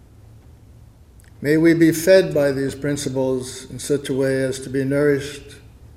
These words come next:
for justice, nourished for community, nourished for peace, nourished for truth."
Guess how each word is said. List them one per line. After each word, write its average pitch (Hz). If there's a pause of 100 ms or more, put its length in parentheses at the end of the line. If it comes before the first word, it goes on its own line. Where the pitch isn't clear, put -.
for 123
justice, - (1500)
nourished 170
for 147
community, 147
nourished 143
for -
peace, -
nourished 131 (280)
for -
truth." -